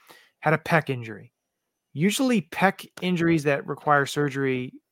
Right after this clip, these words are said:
well, it's about three to four months. We're coming up on, in another week, we're coming up on the third month.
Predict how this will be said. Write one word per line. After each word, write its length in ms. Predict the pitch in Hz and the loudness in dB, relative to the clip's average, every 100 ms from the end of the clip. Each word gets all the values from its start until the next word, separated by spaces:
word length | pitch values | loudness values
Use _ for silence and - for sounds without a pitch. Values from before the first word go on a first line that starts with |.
| _ _ - | _ _ -4
well, 300 | 147 147 147 | -2 -2 -4
it's 200 | 156 147 | -8 -4
about 260 | 143 123 - | 0 0 -4
three 380 | - 151 175 | -6 0 2
to 60 | 175 | 2
four 320 | - 160 147 | 0 0 2
months. 480 | 131 123 110 - - _ _ _ - | 2 -4 -8 -16 -20 _ _ _ -4
We're 120 | 165 | -2
coming 360 | - - 202 180 | 0 4 6 8
up 240 | 180 - - | 8 6 -4
on, 380 | 147 151 147 147 | 0 2 2 0
in 160 | - 147 | -2 -2
another 260 | 156 170 | 2 2
week, 340 | 151 175 165 147 | 2 2 0 -2
we're 60 | |
coming 300 | - 156 151 | -4 -2 0
up 160 | 143 - | 0 0
on 320 | 139 135 131 | -2 -2 -6
the 100 | 127 | -10
third 380 | - 147 139 120 | -4 0 0 -2
month. 300 | 123 117 | -6 -6